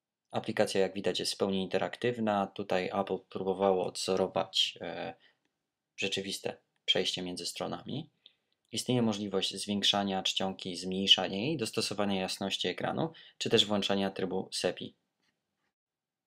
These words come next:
Dodatkowo użytkownik ma możliwość, e, założenia zakładki, tak jak w rzeczywistej książce. W tym wypadku po powrocie do książki zaczynamy czytać ją od momentu, w którym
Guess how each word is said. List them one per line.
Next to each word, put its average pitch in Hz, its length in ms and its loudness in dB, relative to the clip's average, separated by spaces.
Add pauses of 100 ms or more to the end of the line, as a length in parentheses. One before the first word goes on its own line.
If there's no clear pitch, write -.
(540)
Dodatkowo 127 400 8
użytkownik 104 480 2
ma 104 120 2
możliwość, 95 680 0
e, 90 220 -6
założenia 98 380 -2
zakładki, 95 600 -6 (100)
tak 98 140 -2
jak 95 140 -2
w - 40 -10
rzeczywistej 95 520 -4
książce. - 540 -8 (280)
W - 40 -20
tym 127 140 2
wypadku 123 440 0
po 98 140 0
powrocie 98 440 -2
do 90 80 -4
książki - 500 0
zaczynamy 98 480 0
czytać - 400 -2
ją 92 220 -6
od - 380 -8
momentu, 95 600 -4
w - 80 -20
którym - 360 -4